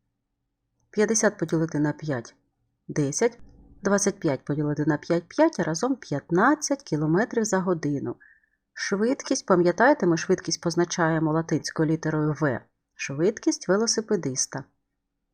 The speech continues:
Так само ми можемо за тією ж формулою знайти швидкість мотоцикліста. Треба відстань поділити на час. Це буде двісті сімдесят поділити на три. Буде дев'яносто. Швидкість мотоцикліста.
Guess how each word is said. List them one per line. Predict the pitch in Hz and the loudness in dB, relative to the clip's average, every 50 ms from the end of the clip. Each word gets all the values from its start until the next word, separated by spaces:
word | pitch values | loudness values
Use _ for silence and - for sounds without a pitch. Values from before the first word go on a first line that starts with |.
| _ _ _ | _ _ _
Так | 254 247 - | -6 -4 0
само | - 240 226 240 262 269 | 2 2 2 2 2 4
ми | 269 277 | 4 4
можемо | 269 262 269 262 262 254 254 247 | 4 4 2 2 0 0 -2 2
за | 226 240 | 0 0
тією | 233 - 226 226 233 233 233 226 | 0 0 -4 -2 0 2 2 0
ж | 220 - | 0 -2
формулою | - - 220 214 208 208 202 196 196 190 185 | -2 -2 0 0 0 -2 0 0 0 0 0
знайти | 190 - 139 143 139 - - 175 196 254 | 0 -2 -4 -4 -4 -4 -4 -2 -2 -2
швидкість | 285 - - - 127 143 190 226 - - 254 - - 240 | -2 -4 -6 -4 -2 -2 -2 -2 -4 -8 -10 -8 -4 -6
мотоцикліста. | 240 233 240 240 233 - 170 - - - 160 151 156 - - - 160 | -4 -2 -2 -2 -2 -2 -6 -6 -6 -6 -4 -4 -4 -4 -4 -6 -6
Треба | 165 - 175 175 160 160 143 127 - | -2 0 0 0 0 0 -6 -6 -4
відстань | 147 175 165 - - 262 269 | -8 -8 -4 -2 -2 -2 -2
поділити | - - 170 156 147 139 139 139 - - 135 | 0 -2 -2 0 0 -2 -2 -2 -4 -4 -6
на | 135 123 | -6 -6
час. | - - - 156 165 - - - - | -8 -4 -2 -2 0 0 -2 -4 -4
Це | - - 190 | -2 -2 -2
буде | 175 180 185 170 156 147 | 0 0 0 -2 -2 -2
двісті | 156 156 175 165 - - 156 | -2 -2 -4 -4 -4 -10 -12
сімдесят | - - 147 135 139 139 - - 240 294 - _ | -10 -8 -8 -8 -6 -6 -2 -2 -2 -2 -2 _
поділити | - 156 - 151 170 208 226 220 196 | -6 -4 -2 0 0 0 0 0 0
на | 175 160 147 | 0 0 -2
три. | 143 - - 123 127 135 135 - _ _ _ _ - - _ | -2 -6 -6 -4 -4 -6 -6 -10 _ _ _ _ -20 -16 _
Буде | - 175 254 294 311 285 - - _ _ _ | -6 -4 0 0 0 0 -2 -4 _ _ _
дев'яносто. | - 320 302 240 202 185 160 143 127 123 131 - - - - - _ _ _ _ _ _ _ _ _ _ _ _ _ _ _ _ _ | 0 0 2 4 2 2 2 2 0 -2 -4 -6 -8 -8 -10 -12 _ _ _ _ _ _ _ _ _ _ _ _ _ _ _ _ _
Швидкість | - - - 139 120 131 131 147 170 165 - - - 285 320 - - - _ - _ _ _ | -10 -8 -8 -6 -6 -4 -2 -2 -2 -2 -4 -2 2 2 2 2 -2 -12 _ -20 _ _ _
мотоцикліста. | - 156 156 160 - 185 - - - 285 - - 240 220 208 208 - - - 202 202 | 2 2 2 2 0 -4 -2 -2 -4 -4 -2 -2 0 0 0 0 0 0 0 -2 -2